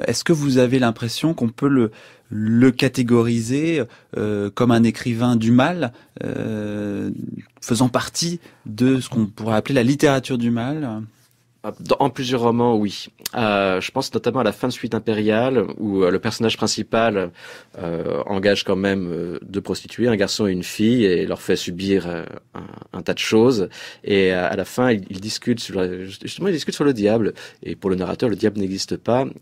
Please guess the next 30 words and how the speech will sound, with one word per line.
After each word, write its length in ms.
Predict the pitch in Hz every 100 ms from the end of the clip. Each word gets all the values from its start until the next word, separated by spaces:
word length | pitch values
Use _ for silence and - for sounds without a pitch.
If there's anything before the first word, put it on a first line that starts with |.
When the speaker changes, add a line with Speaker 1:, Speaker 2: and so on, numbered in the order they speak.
| - -
Speaker 2:
Et 80 | 101
au 60 |
moment 140 | 101 127
où 20 |
il 80 | 110
dit 120 | 104
le, 200 | 95 92 - - - -
que, 100 | 90 - -
il 120 | 92 90
dit 100 | 98
que 80 |
le 80 | 95
diable 240 | 95 92 90
n'existe 380 | 95 90 -
pas, 240 | 92 117 131
ces 140 | -
deux 160 | 92 113
personnages, 460 | 107 - 98 113 -
ces 40 |
deux 80 | 104
prostituées 440 | - - 107 113
se 100 | 104
tournent 180 | 92 113
vers 160 | 101 101
lui 260 | 104 120
et 100 | -
le 100 | 101
pointent 240 | 95 110 110
du 140 | 98
doigt. 240 | 95 92